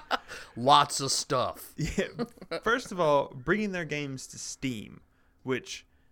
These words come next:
Speaker 2: I think is super important and, like, a big deal for E A to finally kinda move away from Origin. Well, Origin's still a thing,
Speaker 1: Yeah.
Speaker 2: but,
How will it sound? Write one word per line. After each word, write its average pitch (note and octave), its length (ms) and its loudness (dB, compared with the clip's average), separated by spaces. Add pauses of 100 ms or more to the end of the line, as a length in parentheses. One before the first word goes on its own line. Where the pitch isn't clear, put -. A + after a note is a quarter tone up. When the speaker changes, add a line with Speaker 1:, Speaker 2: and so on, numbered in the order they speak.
(380)
Speaker 2:
I C3+ 80 -4
think C#3+ 240 -2
is A#2 180 -2
super E3+ 360 -6
important B2 480 -6 (100)
and, A2+ 200 -8
like, A2+ 120 -10
a A#2 80 -8
big B2 320 -4
deal A2 540 -6
for - 240 -10
E C3 180 0
A A#2+ 200 0
to - 140 -12
finally A#2+ 460 -6
kinda G#2+ 460 -10 (260)
move C#3 400 0
away B2 400 0
from A#2 260 -12
Origin. C3+ 720 -4
Well, C3 260 -4
Origin's C3 420 0
still A#2 220 -8
a - 40 -12
thing, A2 280 -10
Speaker 1:
Yeah. G2+ 140 -2
Speaker 2:
but, - 120 -8